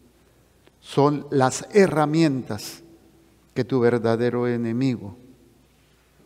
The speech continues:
está utilizando. Hay que perdonar, tratar de poner un alto, tratar de parar lo que se pueda parar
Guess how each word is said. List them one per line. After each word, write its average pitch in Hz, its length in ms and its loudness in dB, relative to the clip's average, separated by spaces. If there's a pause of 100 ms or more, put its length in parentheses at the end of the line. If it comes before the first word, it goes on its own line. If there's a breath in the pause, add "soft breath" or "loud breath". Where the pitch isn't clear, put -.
(120)
está 131 280 -2
utilizando. 117 800 -6 (1900)
Hay 131 140 -4
que 185 120 -4
perdonar, 127 580 -2 (680)
tratar 185 320 0
de 202 120 2
poner 123 300 -2
un 120 160 -2
alto, 120 340 0
tratar 127 640 0
de 113 300 0
parar 117 580 2 (840 soft breath)
lo 104 80 -12
que 143 100 4
se 135 160 0
pueda 131 380 0
parar 120 640 -4